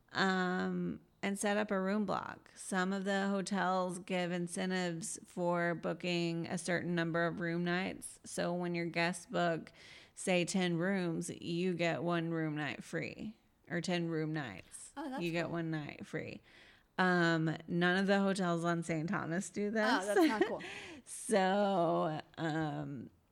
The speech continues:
Speaker 1: right now I'm pushing other destinations, but there are some incentives such as the site fee and stuff like that being waived
Speaker 2: Well, and then if
Speaker 1: if
Speaker 2: you
Speaker 1: you,
Speaker 2: use,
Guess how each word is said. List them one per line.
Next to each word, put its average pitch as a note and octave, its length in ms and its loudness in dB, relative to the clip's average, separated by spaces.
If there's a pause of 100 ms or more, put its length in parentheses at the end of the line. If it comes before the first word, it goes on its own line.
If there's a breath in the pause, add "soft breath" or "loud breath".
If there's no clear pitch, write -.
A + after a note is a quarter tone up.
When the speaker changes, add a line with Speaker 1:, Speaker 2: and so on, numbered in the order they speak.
(300)
Speaker 1:
right E3+ 340 2
now E3 200 0
I'm F3 180 2
pushing F3 440 -2
other E3+ 280 2
destinations, G3 920 0
but E3+ 340 2
there E3+ 220 0
are E3+ 380 4
some D#3+ 320 -2
incentives D#3 640 -2
such D#3 280 -2
as D#3+ 160 -2
the E3 100 -2
site D#3 400 -2
fee D3+ 240 -4
and C#3 180 -6
stuff D#3 300 -6
like D3 220 -2
that D3+ 300 -2
being D3+ 300 -2
waived C#3 600 -4 (220)
Speaker 2:
Well, D4 140 -4
and D4 100 -4
then D4+ 80 -2
if E4 120 0
Speaker 1:
if D#4+ 40 -6
Speaker 2:
you D4+ 100 0
Speaker 1:
you, D4 60 -2
Speaker 2:
use, C4+ 200 -8